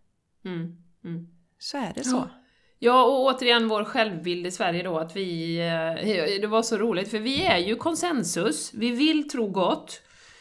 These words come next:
Speaker 1: eh, och vi vill, eh, liksom, att vi ska vara överens allihopa och alla vill vårt bästa och sådär. Och, och vi höjer inte rösten och vi, vi ställer inga obekväma frågor och inget skavigt så.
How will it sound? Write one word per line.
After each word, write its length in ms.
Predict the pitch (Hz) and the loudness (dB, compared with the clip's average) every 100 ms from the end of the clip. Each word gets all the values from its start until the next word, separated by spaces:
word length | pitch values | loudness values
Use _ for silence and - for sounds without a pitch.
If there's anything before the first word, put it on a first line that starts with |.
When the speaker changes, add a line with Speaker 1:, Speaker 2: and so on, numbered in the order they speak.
| _ | _
Speaker 1:
eh, 360 | - 208 202 190 | -2 2 2 2
och 160 | 185 208 | 0 0
vi 60 | |
vill, 460 | 226 220 262 254 254 | -2 2 2 2 0
eh, 120 | 240 | 0
liksom, 460 | 240 254 - 220 208 | 0 -2 0 -2 -2
att 160 | 208 | -4
vi 100 | 214 | -6
ska 120 | 220 202 | -6 -2
vara 140 | 208 | -2
överens 480 | 190 185 165 165 170 | -2 0 0 -2 -4
allihopa 520 | 170 175 165 165 165 | -2 -2 -4 -2 -2
och 100 | 180 | 0
alla 200 | 180 165 | 2 0
vill 180 | 165 160 | 0 -4
vårt 180 | 151 156 | -4 -6
bästa 340 | 170 - 143 | -6 -6 -6
och 60 | 147 | -6
sådär. 260 | 156 151 - _ | -4 -4 -6 _
Och, 260 | 185 185 185 185 | 0 0 2 2
och 200 | 175 180 | 0 0
vi 60 | |
höjer 280 | 220 220 226 | 0 2 2
inte 220 | 226 220 | 2 0
rösten 360 | 180 170 - 156 | -2 -4 -6 -4
och 100 | 165 | -4
vi, 220 | 175 - | -4 -4
vi 160 | 175 190 | -4 -2
ställer 260 | 202 202 | -2 0
inga 160 | 214 190 | 0 -2
obekväma 500 | 220 170 170 180 170 | -2 -2 -2 -2 -4
frågor 560 | 175 196 160 147 151 156 | -4 -2 -2 -4 -4 -2
och 260 | 160 160 - - _ | -4 -4 -10 -20 _
inget 340 | - 214 208 | -6 -4 -4
skavigt 580 | - - 226 175 156 170 | -2 4 6 6 2 -2
så. 280 | - 160 - | -2 -4 -4